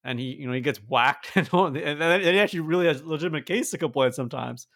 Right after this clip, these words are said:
I think it's because he's whined so much to the officials. I, I know that there's been stories in the past of this being something that affected Allen Iverson, something that affected Tim Duncan, two other notorious complainers. So, you know,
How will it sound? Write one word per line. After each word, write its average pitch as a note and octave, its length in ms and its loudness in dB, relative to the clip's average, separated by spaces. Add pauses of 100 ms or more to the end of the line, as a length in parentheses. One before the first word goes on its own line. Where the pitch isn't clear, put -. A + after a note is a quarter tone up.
(340)
I D3+ 100 2
think F3+ 160 2
it's C3 100 0
because D3+ 440 2
he's C#3 160 -2
whined B2+ 380 0
so C3+ 160 -4
much B2 420 -2
to C3+ 100 -6
the B2 100 -2
officials. A#2+ 560 2
I, B2 180 -2
I C#3+ 40 4
know D3+ 220 4
that C3 240 2
there's C3 160 0
been C3 100 -4
stories C#3 300 0
in B2 40 -2
the B2+ 80 -2
past C3 300 0
of A#2 60 -8
this A#2+ 200 -6 (340)
being C#3 120 -2
something C#3 180 -2
that B2+ 120 2
affected C3 320 -2
Allen B2 260 4
Iverson, B2+ 320 0
something A#2+ 180 -4
that A#2 100 0
affected B2 340 -4
Tim A#2+ 180 -6
Duncan, C3 480 -2 (300)
two C#3 220 2
other B2+ 180 4
notorious B2 580 0
complainers. A#2 680 -4 (200)
So, B2 520 0 (420)
you D#3 80 -12
know, C3+ 160 -8